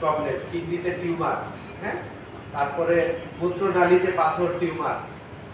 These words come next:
প্রোস্টেটের ক্যান্সার, ওগুলো আগের যেগুলো বললাম সবগুলোর ক্যান্সার, এগুলো সব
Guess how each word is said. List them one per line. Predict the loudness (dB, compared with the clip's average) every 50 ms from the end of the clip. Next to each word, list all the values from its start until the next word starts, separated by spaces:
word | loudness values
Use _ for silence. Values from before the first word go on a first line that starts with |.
| -14 -10 -8
প্রোস্টেটের | -6 -6 -6 -4 -2 2 2 4 4 6 6 6 6 4 2
ক্যান্সার, | 2 2 2 2 2 2 2 2 4 2 0 -4 -8 -10 -12 -14 -14 -14 -14 -14 -14 -14 -14 -12 -6 -4
ওগুলো | -2 0 2 4 4 4 4 4 2
আগের | 2 4 4 4 4 4
যেগুলো | 2 2 4 4
বললাম | 4 4 2 2 0
সবগুলোর | 0 -2 -2 2 4 4 6 8
ক্যান্সার, | 6 6 6 2 -4 -6 -8 -8 -8 -8
এগুলো | -6 -6 -6
সব | -6 -6 -6